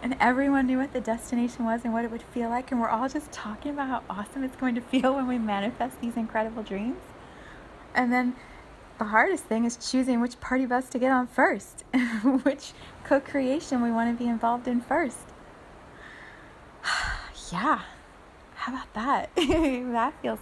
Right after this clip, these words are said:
good. Okay, it's been a good week. There's some beautiful, beautiful energy available to support all of us right now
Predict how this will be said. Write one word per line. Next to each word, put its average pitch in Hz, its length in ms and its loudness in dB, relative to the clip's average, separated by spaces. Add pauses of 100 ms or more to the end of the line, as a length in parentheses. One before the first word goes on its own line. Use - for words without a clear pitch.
good. 208 220 -6 (2250)
Okay, 269 360 4 (320)
it's - 180 -8
been 226 180 2
a 208 60 2
good 196 220 -2
week. 208 240 -6 (160)
There's 214 300 -4 (520)
some 214 240 -2
beautiful, 208 720 -4
beautiful 214 500 -6
energy 190 540 -8 (440)
available 190 540 -4
to - 140 -16
support - 500 -8 (240)
all 196 220 -4
of 196 120 -6
us - 260 -10
right 185 220 -12
now 185 300 -10